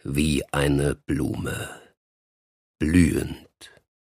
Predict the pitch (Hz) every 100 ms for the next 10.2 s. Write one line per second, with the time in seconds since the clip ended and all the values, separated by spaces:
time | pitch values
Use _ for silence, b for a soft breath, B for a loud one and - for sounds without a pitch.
0 | _ _ _ _ _ _ _ 76 82 87
1 | - - - - - - 71 98 92 73
2 | - - - - - 71 - - - -
3 | - _ 80 67 - 90 87 80 69 -
4 | 87 82 73 - - - - 69 60 -
5 | _ - 58 - - 73 76 71 71 -
6 | 64 - - 65 - - - - - -
7 | - - - _ _ _ _ _ _ _
8 | - 80 - - 76 71 82 78 67 -
9 | - - 82 76 - - 85 - - -
10 | - -